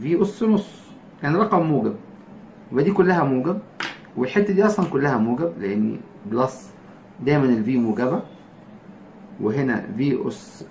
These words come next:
ماينس نص، يعني تنزل تحت V أس نص، فبرضه موجب، يبقى ده positive وده positive. طالما كلاهما positive، يبقى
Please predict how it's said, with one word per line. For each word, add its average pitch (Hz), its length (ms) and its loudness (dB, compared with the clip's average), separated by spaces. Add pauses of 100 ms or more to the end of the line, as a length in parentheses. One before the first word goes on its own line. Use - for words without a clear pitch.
ماينس 123 480 0
نص، 117 160 -6
يعني 104 160 -4
تنزل 117 440 -4
تحت - 300 -8
V 120 220 -4
أس - 200 -12
نص، 147 260 -6
فبرضه 110 400 -4
موجب، 120 320 0 (460)
يبقى 120 140 0
ده 143 100 4
positive 180 440 4
وده 143 180 2
positive. 104 420 -4 (800)
طالما 220 320 6 (100)
كلاهما 160 580 4
positive، 180 520 0
يبقى 131 420 -4